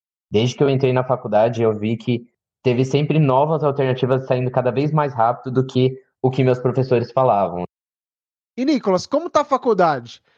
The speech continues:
Speaker 2: É um curso que você coloca muito a mão na massa ou é mais aquele aprendizado focado no teórico?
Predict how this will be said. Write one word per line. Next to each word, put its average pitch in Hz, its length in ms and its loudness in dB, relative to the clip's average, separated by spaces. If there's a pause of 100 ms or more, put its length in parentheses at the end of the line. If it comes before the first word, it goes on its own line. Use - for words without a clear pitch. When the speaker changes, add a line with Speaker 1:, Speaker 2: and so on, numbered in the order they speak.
(220)
Speaker 2:
É 185 100 -4
um 240 80 -2
curso 277 320 -4
que - 60 -16
você 247 100 0
coloca 240 400 2
muito 226 420 -2
a 220 80 2
mão 208 160 0
na 185 140 0
massa 208 560 -2
ou 262 260 4
é 254 80 2
mais 226 360 -2
aquele 226 580 -2
aprendizado 202 520 -2
focado 202 760 0
no 196 100 -4
teórico? 139 680 0